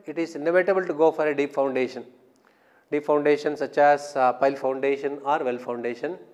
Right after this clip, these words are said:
If it is a lightly loaded structure, say for example, uh, a residential building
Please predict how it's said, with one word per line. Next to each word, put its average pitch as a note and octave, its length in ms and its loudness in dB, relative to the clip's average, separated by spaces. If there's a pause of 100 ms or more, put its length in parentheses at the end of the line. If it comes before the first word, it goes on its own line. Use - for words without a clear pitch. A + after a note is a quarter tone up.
(1300)
If F#3 200 -8
it G#3+ 100 0
is G#3+ 140 0
a F3+ 400 6 (680)
lightly F#3+ 460 4
loaded F3+ 320 6
structure, F3 400 0
say E3+ 360 2
for D#3+ 100 -4
example, D#3 640 0
uh, C#3 240 4 (160)
a C#3+ 220 2
residential D#3+ 520 -4
building D3+ 540 -4